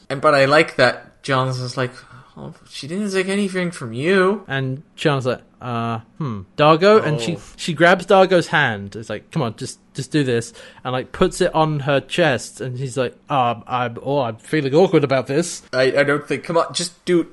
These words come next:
Speaker 1: do it, do it." I, it's like, "I don't know if I could do it right now."
Speaker 2: Uh, in front of everybody, everyone watching. And, and so they, they lean in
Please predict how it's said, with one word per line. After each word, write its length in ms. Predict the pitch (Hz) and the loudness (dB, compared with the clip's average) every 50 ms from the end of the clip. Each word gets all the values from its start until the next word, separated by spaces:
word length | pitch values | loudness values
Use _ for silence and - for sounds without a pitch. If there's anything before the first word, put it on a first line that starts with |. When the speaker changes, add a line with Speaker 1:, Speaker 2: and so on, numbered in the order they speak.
| _ | _
Speaker 1:
do 140 | - 170 147 | -2 2 2
it, 380 | 127 113 - - - 123 - - | 2 0 -2 -8 -18 -20 -6 -4
do 160 | 151 156 139 | -2 -2 -2
it." 100 | - - - | -2 -2 -2
I, 80 | 143 | -2
it's 320 | 143 - - 113 113 123 117 | -2 -2 -6 -10 -10 -8 -8
like, 200 | 110 104 - - | -10 -8 -6 -4
"I 220 | 107 110 113 117 | -2 -2 0 -2
don't 380 | 107 104 - 127 127 131 127 - _ _ - | -4 0 0 0 0 0 -2 -10 _ _ -8
know 240 | 135 127 127 127 127 | -4 0 2 2 2
if 140 | 123 - | 2 4
I 160 | 139 127 120 117 | 4 4 4 4
could 380 | - - - 113 - - _ | 0 -4 -8 -8 -8 -10 _
do 160 | - 156 170 | 0 2 4
it 140 | 156 131 - - - | 4 2 0 -4 -6
right 300 | - 127 120 113 110 110 - _ - | 0 0 2 2 0 -2 -8 _ -10
now." 460 | 110 107 104 98 104 120 135 - - _ - | -8 -6 -4 -2 -2 -4 -4 -6 -10 _ -10
Speaker 2:
Uh, 120 | 180 160 131 - | -8 -8 -2 0
in 300 | 175 147 135 147 160 147 | 0 0 0 -2 -6 -2
front 260 | - - 180 180 175 | 4 6 6 6 6
of 260 | 165 151 135 - - - | 2 -2 -2 -4 -6 -4
everybody, 520 | 151 147 143 147 127 147 143 139 147 151 | -4 -2 -2 0 2 2 2 4 2 2
everyone 400 | 139 135 131 143 139 131 123 - | 0 -2 -4 -4 -6 -6 -8 -4
watching. 380 | - 139 143 139 - 127 123 - | -2 -2 -2 0 -2 -6 -6 -4
And, 140 | 143 143 - - - - _ - | -6 -6 -8 -8 -18 -20 _ -10
and 100 | 165 147 | -8 -4
so 180 | - - 185 175 | 2 2 2 4
they, 220 | 160 180 180 185 | 4 2 2 2
they 240 | 180 180 175 185 175 | 0 0 0 2 4
lean 260 | 175 202 208 202 196 | 4 4 4 6 6
in 500 | 208 202 185 151 135 131 123 123 123 - | 6 6 6 4 0 -2 -6 -10 -12 -14